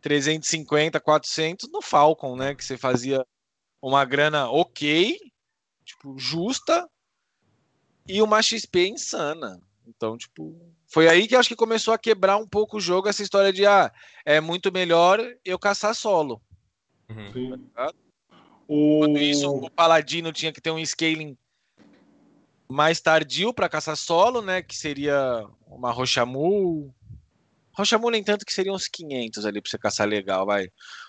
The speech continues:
Speaker 1: O Mazura ali, uns quatrocentinho, né? Que a galera começou a descobrir no, nos servers novos com o Pokémon, que você já conseguia, né? Eu lembro a primeira vez que eu vi um Paladino caçando Azura solo, tipo, duzentos e cinquenta, sessenta ali com o Pokémon.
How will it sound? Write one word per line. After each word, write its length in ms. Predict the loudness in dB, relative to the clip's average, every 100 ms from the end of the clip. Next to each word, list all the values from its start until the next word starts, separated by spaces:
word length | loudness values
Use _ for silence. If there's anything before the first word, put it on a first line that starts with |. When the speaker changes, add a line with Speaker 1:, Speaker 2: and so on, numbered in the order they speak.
| _ _
Speaker 1:
O 60 | 2
Mazura 500 | 4 4 6 6 6
ali, 120 | 4
uns 160 | -2 2
quatrocentinho, 840 | 0 2 -4 -4 -6 -6 -4 0
né? 160 | 0 -2
Que 180 | -8 -12
a 60 | -2
galera 260 | 2 2
começou 300 | 0 -6 -4
a 40 | -4
descobrir 440 | -6 -8 -2 -2
no, 120 | -4 -8
nos 240 | -8 -2
servers 360 | 0 2 0 2
novos 300 | 2 0 -6
com 100 | 0
o 40 |
Pokémon, 580 | 0 2 2 4 2 0
que 80 | -4
você 60 |
já 100 | -4
conseguia, 560 | -4 -10 -6 -2 0 -2 -16 -20 -20 _ _ _ _ _
né? 220 | -8 0
Eu 60 | 2
lembro 240 | 4 2
a 20 |
primeira 300 | 0 2 4
vez 120 | 2 0
que 80 | -4
eu 60 |
vi 80 | -4
um 80 | 0
Paladino 460 | 4 4 2 -4
caçando 300 | -4 -4 -4
Azura 340 | -6 -4 -4 -4
solo, 320 | 0 0 0
tipo, 320 | -6 -14 -16 -18 _ _ _
duzentos 380 | -8 -4 -4 -6
e 80 | -10 _ _ _
cinquenta, 640 | -10 -10 -4 0 2 0
sessenta 460 | -8 -8 -6 -4 -4
ali 100 | -4
com 120 | -4
o 20 | 2
Pokémon. 580 | 4 4 4 2 2